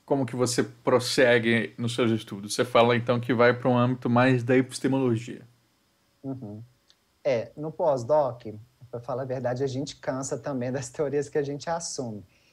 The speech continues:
Speaker 2: Então, teoria Torrede, como eu disse lá em dois mil e treze, ela tem uma ascensão, sobretudo em função da tradução desse livro, né, do Bruno Latour, que fica muito conhecido, as pessoas começam a escrever, fica modinha. Tem as modinhas acadêmicas, né?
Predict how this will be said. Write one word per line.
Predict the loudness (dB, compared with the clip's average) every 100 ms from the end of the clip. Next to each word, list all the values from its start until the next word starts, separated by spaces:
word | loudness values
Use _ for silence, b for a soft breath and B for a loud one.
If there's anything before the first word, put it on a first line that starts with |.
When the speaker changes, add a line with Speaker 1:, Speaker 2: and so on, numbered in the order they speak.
| _ -8
Speaker 2:
Então, | -6
teoria | 0 2 2
Torrede, | 2 0 2 2 2 -2
como | -4 -2
eu | -2
disse | -2 -4 -4
lá | -4
em |
dois | -2 -2
mil | -4
e |
treze, | -4 -2 0 2
ela | 0
tem | -2 -4 -4
uma | -4
ascensão, | -6 -6 -8 -6 -4 -4 -4 -12 _ _ _ _ -14
sobretudo | -6 -2 -2 -2 -4
em | -6
função | -6 -8 -4
da | -2
tradução | -2 -2 -4 -6 -2
desse | -2 -2 -2
livro, | 0 0 -2 -4
né, | -6
do | -6 -6
Bruno | -6 -4
Latour, | -4 -4 -4 -2 -2 -4
que | -10
fica | -10 -8
muito | -8 -8
conhecido, | -8 -8 -8 -8 -4 -4 -4
as | -8
pessoas | -10 -10 -12
começam | -10 -8 -8 -10
a |
escrever, | -12 -8 -6 -6 -4 -2 -2
fica | -4 -8 -6
modinha. | -4 -6 -8 -8 -8 -10 _ _ _ -12
Tem |
as | -8
modinhas | -4 -4 -2 -4 -4
acadêmicas, | -4 -6 -8 -12 -14 -18 -12
né? | -12 -12